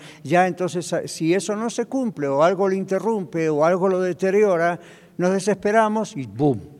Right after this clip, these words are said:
nos desanimamos. La mayor parte de los casos de depresión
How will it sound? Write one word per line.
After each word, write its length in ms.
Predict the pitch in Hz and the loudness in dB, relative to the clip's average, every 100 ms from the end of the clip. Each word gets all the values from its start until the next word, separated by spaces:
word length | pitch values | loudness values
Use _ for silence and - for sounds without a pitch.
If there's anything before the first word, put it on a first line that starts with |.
| - | -8
nos 160 | 139 | -6
desanimamos. 840 | 147 139 151 143 131 101 - - - _ - - - | -6 -6 -4 -4 -4 -8 -12 -20 -20 _ -20 -16 -4
La 140 | 143 | -2
mayor 440 | 147 151 220 262 | 2 6 6 6
parte 320 | 247 226 208 214 | 4 2 2 0
de 60 | |
los 120 | 196 | 0
casos 380 | - 185 185 180 | 0 -2 0 -2
de 60 | 170 | -2
depresión 840 | 151 131 135 - 247 220 135 | -4 -6 -10 -6 -2 0 -2